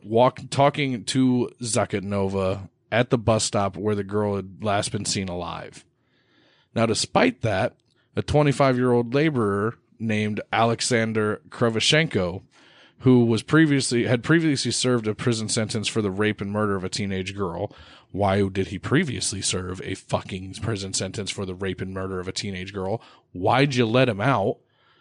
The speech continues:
Um, was a-, he was arrested for the crime, and a search of Krivoshenko's home revealed spots of blood on his wife's jumper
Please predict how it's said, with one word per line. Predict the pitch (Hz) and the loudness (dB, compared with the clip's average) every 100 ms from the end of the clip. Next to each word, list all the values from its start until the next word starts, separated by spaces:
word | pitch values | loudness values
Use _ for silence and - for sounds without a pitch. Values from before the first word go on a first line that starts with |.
| _ _ _ _ _ - - - _ _ - | _ _ _ _ _ -20 -20 -20 _ _ -4
Um, | 131 120 110 | 0 0 0
was | 104 123 120 | 0 2 2
a-, | 120 | 0
he | 117 175 | 2 4
was | 156 117 | 4 4
arrested | 117 113 113 101 | 2 0 -2 -6
for | |
the | 101 | -8
crime, | - 113 107 95 95 - | -2 -2 0 -2 -8 -12
and | 113 110 | -8 -6
a | 104 | -2
search | - 135 135 | 2 4 4
of | 120 | 0
Krivoshenko's | - 123 117 123 117 123 107 98 | 2 2 2 2 0 0 0 0
home | 113 123 120 110 | 2 2 4 2
revealed | 101 110 107 | 0 0 -2
spots | - 117 113 107 | 0 2 2 0
of | 95 | -4
blood | 104 117 110 | 0 0 0
on | 101 107 | -2 -2
his | 107 98 | -4 -4
wife's | 101 107 113 98 | -2 0 0 -4
jumper | 101 - 135 135 85 80 | -4 0 0 0 -8 -10